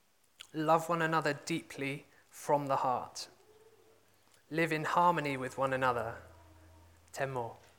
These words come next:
Love each other deeply. Offer hospitality to one another without grumbling.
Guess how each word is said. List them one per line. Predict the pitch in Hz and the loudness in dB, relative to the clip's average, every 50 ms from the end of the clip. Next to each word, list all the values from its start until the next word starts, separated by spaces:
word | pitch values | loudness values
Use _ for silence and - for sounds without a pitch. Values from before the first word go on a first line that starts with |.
| _ _ _ - - - - - - - - - - - - | _ _ _ -20 -20 -20 -20 -20 -20 -20 -20 -20 -18 -10 -4
Love | 147 156 160 165 170 165 139 160 | 2 6 10 10 10 10 10 6
each | 143 120 - - | 0 0 0 2
other | 160 143 143 139 135 - | 2 2 2 0 -2 -2
deeply. | - 160 151 - - - 147 131 120 120 - - - - - - - - - - - - - - - - - - - _ _ _ _ _ 202 196 190 185 - - _ _ - - _ _ _ _ _ _ _ _ _ _ _ - | -4 -4 -4 -6 -8 -8 -6 -6 -6 -6 -10 -14 -18 -20 -20 -20 -20 -20 -20 -20 -20 -20 -20 -20 -20 -20 -20 -20 -20 _ _ _ _ _ _ _ -20 -20 -20 -20 _ _ -20 -20 _ _ _ _ _ _ _ _ _ _ _ 0
Offer | - 165 160 - - 147 | 2 2 4 4 4 4
hospitality | 139 - 160 156 - - 160 - - 180 170 165 151 - - 147 139 | 4 4 4 2 0 -2 -4 -2 0 0 2 2 0 0 -2 -4 -4
to | - - 151 | -4 -4 -2
one | 143 143 143 143 | -2 0 0 0
another | 139 139 135 131 135 131 | 0 0 0 0 0 0
without | 139 135 151 151 147 - - | 2 4 4 4 4 2 0
grumbling. | - 156 151 151 143 139 131 123 120 | 2 2 2 2 0 -2 -2 -4 -4